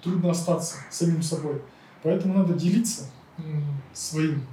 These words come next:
Speaker 1: своей славой, своими какими-то делами. Надо с-, кому-то посвящать это.
Speaker 2: А как ты двигаешься? У тебя компас?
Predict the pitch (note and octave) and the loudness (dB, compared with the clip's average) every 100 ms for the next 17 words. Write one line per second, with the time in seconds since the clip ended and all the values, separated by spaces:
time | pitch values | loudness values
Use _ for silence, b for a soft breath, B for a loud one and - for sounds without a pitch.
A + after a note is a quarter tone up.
0 | - - - - E3 F3 D#3+ - F3 F#3+ | -16 -14 -8 -4 2 4 4 2 2 4
1 | F3+ F3 - E3 E3+ D#3+ - - D#3+ - | 4 4 2 2 2 2 -2 -2 -4 -4
2 | C#3 D#3 D3 F3+ F3 - B B - D#3+ | -4 -2 2 2 2 0 B B -6 -4
3 | D#3 - - - - B B B B B | -2 -4 -6 -10 -16 B B B B B
4 | - - F3 A#3+ F#3+ F3 E3 D3+ - D3 | -10 0 4 4 4 2 0 -2 -2 -2
5 | C#3+ - - - - - D3 G3 G3 E3+ | -2 -8 -16 -20 -20 -16 -4 -2 2 4
6 | C#3 D#3 D#3 D3+ - B2+ - - C3 - | 4 4 4 2 -2 -6 -8 -8 -8 -10
7 | C#3 E3 E3+ E3 D#3+ C#3+ - - | -2 4 4 4 0 -4 -8 -12